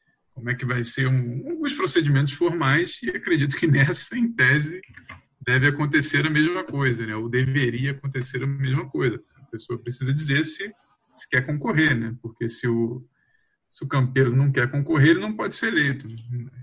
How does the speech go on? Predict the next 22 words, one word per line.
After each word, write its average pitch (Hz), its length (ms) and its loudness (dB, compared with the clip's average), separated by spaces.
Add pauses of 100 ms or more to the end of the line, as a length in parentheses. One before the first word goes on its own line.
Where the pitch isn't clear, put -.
(1300)
Não, 117 180 -8
não 117 300 -6
vai 123 340 0
governar 143 840 2
a 147 40 2
revelia, 143 640 4
né? 117 320 -8
Sei 302 180 -10
lá, 135 140 0
no 123 100 0
Vasco 139 280 -2
pode 165 160 0
acontecer 170 460 2
até 165 160 -4
esse 156 240 -4
tipo 156 140 -12
de - 80 -20
coisa, 127 260 -2
mas 113 160 -10
acho 123 180 -6
meio 147 140 -4
difícil. - 400 -4